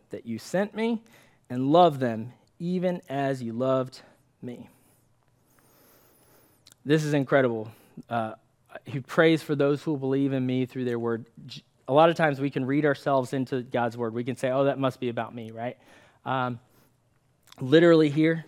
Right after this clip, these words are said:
Jesus is praying for me. He's praying for you. He's praying for those who will believe in me through his disciples' word.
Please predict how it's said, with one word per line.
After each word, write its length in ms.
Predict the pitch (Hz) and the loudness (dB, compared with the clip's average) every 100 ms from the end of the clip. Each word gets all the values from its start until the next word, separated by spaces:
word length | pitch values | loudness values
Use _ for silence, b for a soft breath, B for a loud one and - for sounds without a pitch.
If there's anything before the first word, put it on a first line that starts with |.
| - | -10
Jesus 400 | - 147 143 131 | -4 -2 -2 -4
is 120 | 135 | -6
praying 380 | - 147 139 127 | -2 0 2 0
for 480 | - 139 147 135 - _ _ - | -4 0 2 2 -4 _ _ -6
me. 200 | 131 123 | -2 0
He's 160 | 123 | -2
praying 280 | - 143 143 | -2 2 2
for 140 | 135 139 | 0 -2
you. 140 | 131 | -2
He's 160 | 120 117 | -2 -4
praying 300 | - 147 135 | -2 0 0
for 120 | 123 | -2
those 440 | 117 127 151 170 | 2 6 6 4
who 80 | 214 | 2
will 100 | 190 | 2
believe 400 | 175 156 151 170 | 2 0 0 0
in 100 | 180 | 0
me 220 | 147 127 | 0 0
through 380 | 120 139 131 131 B B B | -2 -4 -2 -2 B B B
his 220 | 139 127 | -2 -2
disciples' 640 | 165 - 135 120 123 120 | -2 0 2 2 -2 -6
word. 300 | - 123 110 | -8 -8 -8